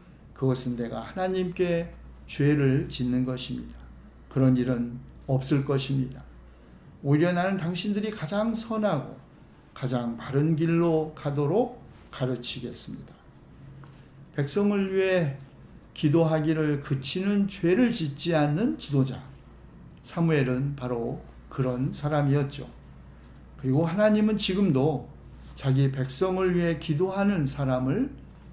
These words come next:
백성의 지도자로 삼으실 것입니다. 기도합시다.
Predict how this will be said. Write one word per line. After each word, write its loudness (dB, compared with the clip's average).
백성의 -4
지도자로 -4
삼으실 -6
것입니다. -8
기도합시다. -8